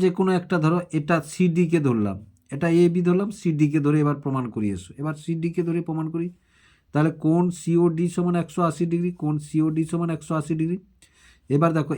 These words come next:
এ কোণটা সমান এ কোণটা, যেহেতু এটা হচ্ছে সমদ্বিখণ্ডক। আবার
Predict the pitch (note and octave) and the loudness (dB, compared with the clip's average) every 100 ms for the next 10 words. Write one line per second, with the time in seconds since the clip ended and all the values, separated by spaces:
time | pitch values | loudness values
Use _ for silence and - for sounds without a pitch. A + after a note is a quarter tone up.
0 | C#3+ D3 E3 E3 F3+ D3+ E3+ E3+ D#3 E3 | -2 0 -2 0 -2 0 0 0 0 -2
1 | D#3+ E3+ D#3 C3+ D3 D3+ E3+ D#3+ E3 E3+ | -2 -4 -2 0 0 0 -2 0 -2 -4
2 | D#3 D#3 D3+ D3+ D#3 E3 E3 F3 - _ | -4 -2 0 0 0 -2 -2 -6 -10 _
3 | _ _ _ _ _ A#2+ C3 | _ _ _ _ _ 0 2